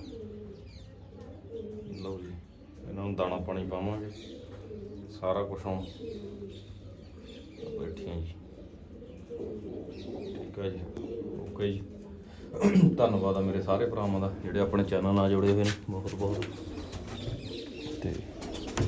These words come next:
ਕੱਲ੍ਹ ਨੂੰ ਬਣਾਵਾਂਗੇ ਜੀ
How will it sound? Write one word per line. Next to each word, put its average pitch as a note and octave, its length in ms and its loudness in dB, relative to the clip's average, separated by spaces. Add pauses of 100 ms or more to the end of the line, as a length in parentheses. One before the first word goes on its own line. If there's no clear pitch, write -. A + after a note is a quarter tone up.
(2750)
ਕੱਲ੍ਹ G2+ 140 4
ਨੂੰ A2+ 140 2
ਬਣਾਵਾਂਗੇ G#2+ 380 2
ਜੀ - 160 2